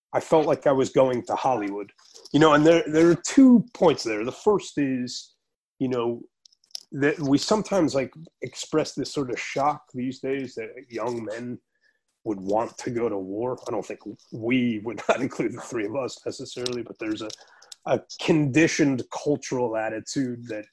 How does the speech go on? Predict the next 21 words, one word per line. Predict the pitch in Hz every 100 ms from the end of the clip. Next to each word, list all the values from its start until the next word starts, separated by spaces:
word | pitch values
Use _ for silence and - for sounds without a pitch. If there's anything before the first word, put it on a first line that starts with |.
| _ _ _
this | 147 135
is | 131
supposed | - 131 -
to |
be | 117
a | 110
revelation, | 107 113 104 104 123 - 135
that | 123 117
young | 120 117
men | 117 123
would | 123
enjoy | 113 110 98 110 117
the | 107
prospect | - 113 - 123 -
of | 139
war. | 247 247
But | 165 143
I |
think | 120 - 127
that | - 120
that's, | 127 113 - -